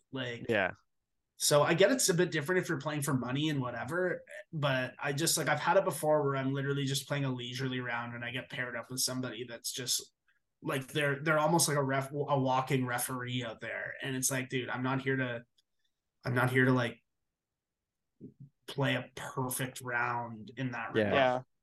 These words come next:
Speaker 3: Yeah.
Speaker 2: It kinda takes some of the fun out of it, right? Like,
Speaker 1: Yeah.
Speaker 2: obviously, we're
Speaker 1: Yeah.
Speaker 2: not professionals here.
Speaker 3: Yeah, I agree.
Speaker 1: Exactly.
Speaker 3: All right. That was a good draft. We haven't done that in a while.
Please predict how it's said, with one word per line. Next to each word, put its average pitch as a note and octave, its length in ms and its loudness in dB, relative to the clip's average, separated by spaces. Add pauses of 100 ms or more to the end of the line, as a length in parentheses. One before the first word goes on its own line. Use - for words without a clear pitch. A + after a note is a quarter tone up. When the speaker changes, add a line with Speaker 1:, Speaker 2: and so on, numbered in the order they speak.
(240)
Speaker 3:
Yeah. C#3+ 140 4
Speaker 2:
It A#2+ 60 2
kinda D3+ 180 6
takes D3+ 260 6
some C#3 160 4
of B2 40 10
the A2 80 8
fun A#2 260 2
out G2+ 140 0
of F#2 120 -4
it, - 160 -6
right? G2 240 0
Like, F#2 180 -2
Speaker 1:
Yeah. B2+ 160 0
Speaker 2:
obviously, F#2+ 340 -4
we're G2 80 -2
Speaker 1:
Yeah. G2 80 -4
Speaker 2:
not F2 120 -4
professionals - 600 -6
here. G2+ 220 -6 (360)
Speaker 3:
Yeah, C#3 200 6
I A#2+ 60 2
agree. B2 360 -4 (880)
Speaker 1:
Exactly. - 220 -10
Speaker 3:
All C#3 120 6
right. C#3+ 100 2 (420)
That B2+ 60 8
was D#3+ 80 6
a D#3 40 2
good C#3+ 120 6
draft. B2 380 4 (240)
We C#3+ 60 4
haven't D3+ 100 2
done C#3+ 120 4
that C3+ 120 2
in C#3 60 2
a B2+ 60 0
while. B2 300 0